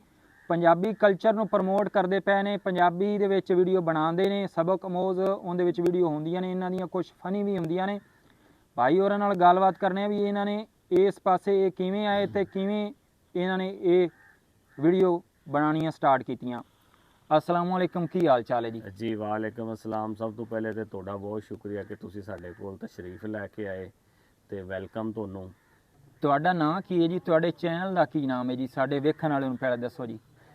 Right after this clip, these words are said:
Speaker 2: ਮੇਰਾ ਨਾਮ ਹੈ ਜੀ ਬਿਸ਼ਾਰਤ ਅਲੀ
Speaker 1: ਹਾਂਜੀ।
Speaker 2: ਔਰ ਜਿਹੜਾ ਸਾਡਾ ਚੈਨਲ ਹੈ ਉਹਦਾ ਨਾਮ ਬਿਸ਼ਾਰਤ ਅਲੀ ਅਫੀਸ਼ੀਅਲ ਹੈ।
Speaker 1: ਸਹੀ ਹੈ ਜੀ।
Speaker 2: ਇਹ ਸਾਰੀ ਮੇਰੀ ਟੀਮ ਹੈ, ਇਹ ਮੋਹਸਨ ਹੈ,
Speaker 1: ਹਾਂਜੀ, ਹਾਂਜੀ।
Speaker 2: ਆ ਨਾਲ ਬੈਠਾ ਹੈਗਾ, ਦੱਸ ਨਾ, ਸ਼ਾਨੀ।
Speaker 1: ਹਾਂਜੀ।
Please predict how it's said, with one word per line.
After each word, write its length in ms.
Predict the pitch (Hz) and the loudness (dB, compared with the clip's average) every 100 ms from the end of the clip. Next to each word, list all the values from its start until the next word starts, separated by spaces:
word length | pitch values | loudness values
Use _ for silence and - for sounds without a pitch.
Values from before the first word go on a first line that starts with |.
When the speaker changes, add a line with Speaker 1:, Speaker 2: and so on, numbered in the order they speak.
| - | -12
Speaker 2:
ਮੇਰਾ 360 | 104 113 127 143 | -6 -2 -2 -2
ਨਾਮ 320 | 135 135 127 | -4 -6 -4
ਹੈ 140 | 110 | -4
ਜੀ 160 | 104 113 | -4 -8
ਬਿਸ਼ਾਰਤ 560 | 98 101 92 90 92 107 | -10 -12 -12 -12 -10 -8
ਅਲੀ 260 | 104 104 101 - | -8 -8 -14 -12
Speaker 1:
ਹਾਂਜੀ। 200 | 123 117 | -10 -6
Speaker 2:
ਔਰ 160 | 101 95 | -8 -6
ਜਿਹੜਾ 260 | 104 104 | -8 -8
ਸਾਡਾ 380 | 95 101 90 92 | -8 -10 -8 -10
ਚੈਨਲ 440 | - 95 95 104 | -8 -10 -8 -8
ਹੈ 80 | 104 | -8
ਉਹਦਾ 260 | 92 98 98 | -10 -10 -12
ਨਾਮ 280 | 95 90 90 | -12 -14 -16
ਬਿਸ਼ਾਰਤ 460 | - 90 85 - | -14 -12 -12 -12
ਅਲੀ 180 | 90 90 | -12 -12
ਅਫੀਸ਼ੀਅਲ 480 | - 98 - 107 101 | -12 -16 -10 -10 -8
ਹੈ। 140 | 92 - - - - | -10 -14 -20 -20 -12
Speaker 1:
ਸਹੀ 200 | 127 120 | -8 -6
ਹੈ 40 | 113 | -6
ਜੀ। 80 | |
Speaker 2:
ਇਹ 240 | 113 120 117 | -4 -2 -4
ਸਾਰੀ 340 | - 113 120 | -4 -4 -2
ਮੇਰੀ 240 | 113 107 104 | -2 -4 -4
ਟੀਮ 360 | 107 98 113 | -6 -6 -6
ਹੈ, 80 | 117 | -6
ਇਹ 580 | 113 131 - - - 98 | -10 -16 -20 -20 -12 -10
ਮੋਹਸਨ 440 | 98 107 123 120 | -8 -8 -8 -8
ਹੈ, 140 | 113 104 _ - | -8 -12 _ -8
Speaker 1:
ਹਾਂਜੀ, 200 | 123 120 | -6 -6
ਹਾਂਜੀ। 160 | 110 107 | -8 -10
Speaker 2:
ਆ 80 | 107 | -6
ਨਾਲ 320 | 104 98 107 | -6 -4 -4
ਬੈਠਾ 360 | 104 107 - 110 | -2 -6 -6 -6
ਹੈਗਾ, 280 | 98 90 87 | -6 -8 -10
ਦੱਸ 260 | 98 95 | -10 -8
ਨਾ, 200 | 110 104 | -8 -10
ਸ਼ਾਨੀ। 540 | 98 - 104 107 123 110 - _ _ - | -10 -8 -6 -4 -6 -10 -16 _ _ -14
Speaker 1:
ਹਾਂਜੀ। 260 | 123 117 | -10 -10